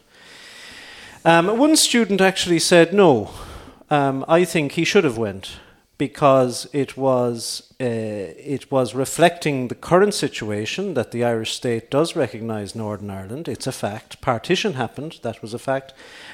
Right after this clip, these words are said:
Um, and that i-, i-, if unification was to ever happen, the nationalists and republicans, and I think, uh, Mister Higgins is a republican,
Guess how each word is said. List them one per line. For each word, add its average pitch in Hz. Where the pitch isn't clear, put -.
Um, 139
and 165
that 180
i-, 175
i-, -
if 214
unification 147
was 120
to -
ever 214
happen, 104
the 139
nationalists 151
and 151
republicans, 143
and 117
I 117
think, -
uh, 107
Mister 117
Higgins 107
is 120
a 110
republican, 110